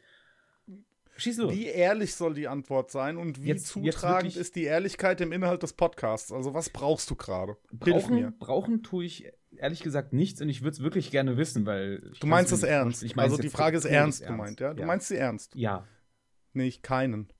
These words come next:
Speaker 1: Du hast keinen.
Speaker 2: Exakt.
Speaker 1: Dann hast du jetzt einen.
Speaker 2: <laughs>
Speaker 1: Und ich,
Speaker 2: Ich hab's
Speaker 1: ja.
Speaker 2: befürchtet.
Speaker 1: Und ich hab, ich hab mir schon gedacht, du bist einer dieser Menschen, die auch im Advent es nicht schaffen, Adventsstimmung zuzulassen. Also manche kriegen das ja auch im August hin.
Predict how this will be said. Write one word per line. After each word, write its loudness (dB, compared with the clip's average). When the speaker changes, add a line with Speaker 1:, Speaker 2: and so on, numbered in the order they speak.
Speaker 1:
Du -2
hast 0
keinen. -4
Speaker 2:
Exakt. -8
Speaker 1:
Dann 2
hast 0
du 2
jetzt 2
einen. -12
Speaker 2:
<laughs> 0
Speaker 1:
Und 12
ich, 12
Speaker 2:
Ich 6
hab's 6
Speaker 1:
ja. 8
Speaker 2:
befürchtet. -2
Speaker 1:
Und 4
ich 0
hab, 0
ich 2
hab 2
mir 8
schon 4
gedacht, 2
du 0
bist -4
einer 4
dieser 2
Menschen, 4
die -2
auch 2
im 2
Advent -2
es -6
nicht 0
schaffen, -2
Adventsstimmung 0
zuzulassen. -4
Also -4
manche -8
kriegen -2
das -2
ja 2
auch -2
im 0
August -2
hin. 2